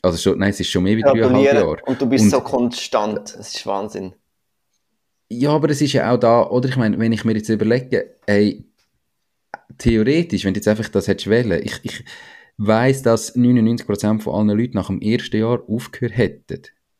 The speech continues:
Speaker 1: ich habe dort im ersten Jahr irgendwie etwa sechzig Folgen gemacht. Hey, d-, die sind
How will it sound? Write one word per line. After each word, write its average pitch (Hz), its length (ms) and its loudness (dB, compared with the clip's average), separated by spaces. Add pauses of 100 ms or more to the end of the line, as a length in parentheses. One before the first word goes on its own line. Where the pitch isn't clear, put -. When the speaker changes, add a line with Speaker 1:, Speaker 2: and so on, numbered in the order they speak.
(300)
Speaker 1:
ich 107 140 -2
habe 101 220 2
dort 113 160 2
im 104 100 2
ersten 117 320 -2
Jahr 110 140 4
irgendwie 107 260 0
etwa 107 160 -4
sechzig - 520 -6
Folgen 110 320 -2
gemacht. - 460 -6 (680)
Hey, 104 240 0
d-, - 240 -10 (420)
die 117 80 -2
sind 110 340 2